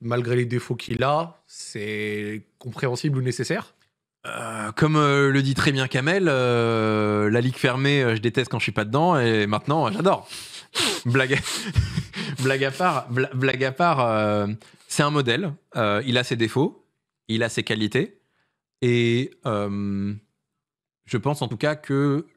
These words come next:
Speaker 2: la L E C fait preuve d'une forme de solidité au regard de l'écosystème global. Euh, la valeur du slot a pas chuté de manière aussi, enfin, de manière drastique comme, euh,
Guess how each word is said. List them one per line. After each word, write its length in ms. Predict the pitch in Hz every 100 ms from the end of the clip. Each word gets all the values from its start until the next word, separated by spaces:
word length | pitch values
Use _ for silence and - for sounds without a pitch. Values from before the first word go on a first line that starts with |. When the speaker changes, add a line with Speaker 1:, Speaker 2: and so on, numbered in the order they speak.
| _
Speaker 2:
la 160 | 113 113
L 120 | 110
E 60 | 110
C 260 | - 143
fait 180 | 147 123
preuve 380 | - - 131 123
d'une 120 | 107
forme 220 | - 127
de 80 | 110
solidité 540 | - 123 120 120 135 117
au 40 |
regard 280 | 104 107 104
de 80 | 101
l'écosystème 520 | 98 104 - 110 101
global. 400 | 101 104 165 113 _ _ _ _ _ _ _
Euh, 420 | 107 101 101 101 101 _ -
la 140 | 104
valeur 240 | 107 113 110
du 80 |
slot 260 | 104 120 110
a 120 | 101
pas 120 | 98
chuté 320 | 107 - 104 113
de 60 |
manière 320 | 101 98 101
aussi, 220 | 98 95 -
enfin, 140 | 104
de 60 | 98
manière 220 | 101 101
drastique 360 | 104 107 - 110
comme, 200 | 117 107
euh, 280 | 98 95